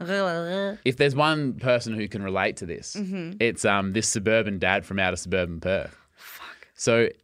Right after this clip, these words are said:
Speaker 2: back in the day before he married fucking Sharon and had seven kids
Speaker 1: Yeah.
Speaker 2: and got a jet ski,
Speaker 1: Yeah.
Speaker 2: <laughs> uh,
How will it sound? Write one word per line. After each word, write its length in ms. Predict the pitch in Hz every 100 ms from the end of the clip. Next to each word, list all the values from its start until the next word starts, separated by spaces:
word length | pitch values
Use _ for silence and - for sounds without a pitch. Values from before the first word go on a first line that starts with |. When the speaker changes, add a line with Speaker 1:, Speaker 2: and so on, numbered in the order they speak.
| -
Speaker 2:
back 280 | 107 131 131
in 100 | 143
the 80 | 117
day 240 | 107 104
before 360 | 101 - 101 98
he 140 | 101
married 580 | 98 95 95 92 101 90
fucking 380 | 101 95 98 90
Sharon 320 | 98 95 95
and 100 | 92
had 180 | 95 87
seven 300 | 98 85 -
kids 300 | 104 92 196
Speaker 1:
Yeah. 80 | 156
Speaker 2:
and 40 |
got 80 | 92
a 40 | 90
jet 220 | 98 -
ski, 300 | - - -
Speaker 1:
Yeah. 240 | 170 139 - - - - - - - -
Speaker 2:
<laughs> 720 | 202 147 - 254 233 180 -
uh, 220 | 185 107